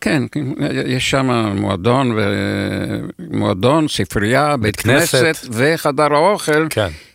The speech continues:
Speaker 1: שהיה קיים, אני עשיתי תוספת די משמעותית לחדר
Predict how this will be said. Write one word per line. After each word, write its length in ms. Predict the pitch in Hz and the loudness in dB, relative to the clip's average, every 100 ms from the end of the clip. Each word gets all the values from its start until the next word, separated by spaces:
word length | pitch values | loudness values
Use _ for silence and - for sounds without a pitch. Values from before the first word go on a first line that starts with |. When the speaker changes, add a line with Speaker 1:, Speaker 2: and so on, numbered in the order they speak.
| _ | _
Speaker 1:
שהיה 420 | - 113 120 135 | -2 2 4 4
קיים, 460 | 143 139 147 160 165 | 4 2 4 2 2
אני 160 | 147 143 | 0 -2
עשיתי 360 | - 147 - 127 - _ | -2 -4 -2 -4 -6 _
תוספת 840 | 127 - - 151 - 147 127 - 123 107 | 0 0 0 0 0 -4 -4 -4 -2 2
די 180 | 123 127 | 2 2
משמעותית 760 | 117 - 110 101 - 107 92 | 0 -2 -4 -4 -2 -4 -2
לחדר 400 | 98 - - 90 | -6 -6 -4 -4